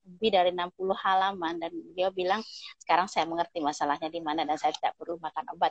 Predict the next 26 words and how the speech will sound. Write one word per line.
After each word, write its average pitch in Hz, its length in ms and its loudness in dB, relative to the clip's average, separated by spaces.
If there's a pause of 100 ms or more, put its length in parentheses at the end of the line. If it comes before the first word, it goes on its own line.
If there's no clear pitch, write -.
ya, 139 80 0
Bu 147 160 -8
Dokter," 160 480 0
gitu - 160 -16
ya. - 120 -12 (440)
Nah, 226 240 4
artinya 277 320 4
sebenarnya 233 720 2 (1300)
hal-hal 233 320 4
seperti 233 320 4
itu 302 80 2
semua 226 240 0
kita 226 240 0
bisa - 400 -2
sebenarnya. - 400 -20 (520)
Ya, 208 220 0
kalau 202 260 6
kita - 240 4
nggak 196 320 6
malas 202 320 4
nulis, 202 400 4
ya 190 80 8
ngomong 214 480 4
di, 185 480 -4
di 185 160 2
handphone, 202 640 0